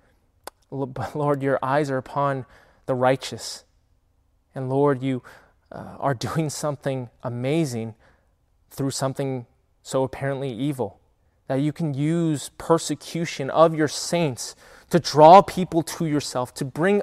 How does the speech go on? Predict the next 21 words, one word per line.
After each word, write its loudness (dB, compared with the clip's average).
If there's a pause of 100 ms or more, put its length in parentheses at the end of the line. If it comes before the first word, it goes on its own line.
others 4 (600)
to 0
a 2
saving -2
faith -8 (640)
in -8
Jesus -6
Christ, -14 (580)
that -4
they -2
might 0
have -2
hope -2 (420)
beyond -2
this -8
world, -6
hope 0
that -4
we -2
rejoice -4
in, -16